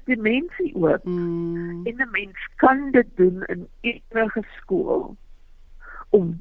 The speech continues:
Speaker 1: hulle buite te kry. So kry hulle uit die klas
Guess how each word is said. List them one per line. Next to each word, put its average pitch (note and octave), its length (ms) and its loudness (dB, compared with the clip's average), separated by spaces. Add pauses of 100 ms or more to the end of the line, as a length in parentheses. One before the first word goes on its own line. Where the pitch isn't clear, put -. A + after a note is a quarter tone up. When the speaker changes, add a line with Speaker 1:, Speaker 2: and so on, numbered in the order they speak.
Speaker 1:
hulle F#3+ 320 6 (140)
buite F#3+ 460 6
te F3+ 100 0
kry. E3 520 -2 (2000)
So C4 100 -2
kry C#4+ 280 8
hulle C4 200 6
uit G#3 180 0
die G3 140 -4
klas F3 260 -2